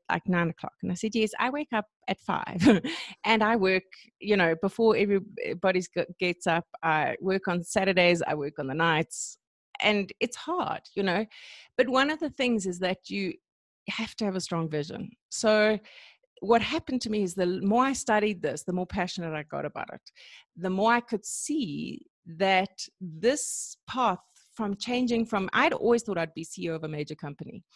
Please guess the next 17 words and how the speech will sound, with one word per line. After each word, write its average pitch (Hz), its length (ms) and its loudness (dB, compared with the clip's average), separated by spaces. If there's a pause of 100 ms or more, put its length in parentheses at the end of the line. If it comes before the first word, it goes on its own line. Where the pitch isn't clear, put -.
(380)
And 202 380 2 (200)
when 262 680 0 (300)
I 214 200 2
s-, - 400 -8
met 208 300 0
this 185 180 -4
path, - 380 -6
it - 120 -14
was 190 160 -6 (100)
totally 294 480 -4
not 196 200 0
I 185 100 0
wa-, 170 260 -4
what 170 280 -6
I 160 120 -6
was 147 180 -10
expecting. 151 640 -10